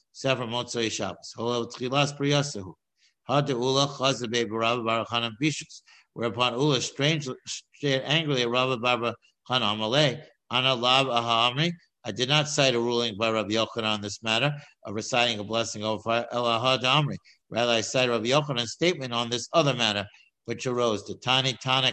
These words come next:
Kamei to Rav Yochanan. The Tana said in the name of Rav Yochanan, Rabbi Shimon Elazar Omer, Yom HaKippurim Shechal Liyos B'Shabbos, Ap B'Makom Sh'Omer Sh'Lo Lahadlik,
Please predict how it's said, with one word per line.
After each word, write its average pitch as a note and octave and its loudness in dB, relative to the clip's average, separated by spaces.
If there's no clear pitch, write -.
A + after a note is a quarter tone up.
Kamei A#2 -2
to G#2 -4
Rav G#2 -2
Yochanan. C#3 0
The C3 -14
Tana C3 0
said C3 0
in A2 -4
the G#2+ -4
name A#2 -4
of G#2+ -4
Rav G2+ -2
Yochanan, C3+ 2
Rabbi A2 -2
Shimon C3 -2
Elazar A#2+ -2
Omer, B2+ 0
Yom C3+ 2
HaKippurim C#3+ 2
Shechal C3 2
Liyos A#2 0
B'Shabbos, C#3+ 0
Ap C#3+ 4
B'Makom C3+ 0
Sh'Omer B2+ -4
Sh'Lo C3 0
Lahadlik, D3+ 4